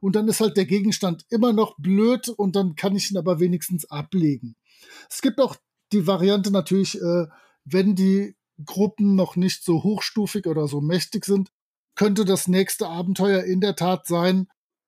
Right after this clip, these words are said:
irgendwo in einen Tempel zu kommen, wo KlerikerInnen in der Lage sind, diesen Spruch zu wirken, denn, äh, der ist nicht erste F-, äh, Spruchstufe leider.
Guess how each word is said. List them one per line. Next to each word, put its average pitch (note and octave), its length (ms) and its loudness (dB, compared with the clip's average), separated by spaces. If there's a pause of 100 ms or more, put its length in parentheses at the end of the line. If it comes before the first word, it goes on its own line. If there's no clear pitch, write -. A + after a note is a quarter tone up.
irgendwo G#3+ 840 2 (240)
in G3 200 0
einen F#3+ 300 0
Tempel G3+ 480 2
zu F3+ 180 -6
kommen, F3+ 580 -2
wo G3 400 2 (720)
KlerikerInnen F#3 1000 0
in E3+ 120 -4
der F3 120 0
Lage F3+ 360 2
sind, F3 400 0
diesen F3 260 0
Spruch - 500 -4
zu D3 300 -2
wirken, G3+ 580 0
denn, F3+ 320 0
äh, D#3+ 140 -2
der D#3+ 180 0
ist E3 220 -8
nicht G3+ 420 0
erste F3+ 320 0
F-, - 140 -10
äh, D#3+ 320 0
Spruchstufe F#3 720 -2
leider. G#3+ 380 0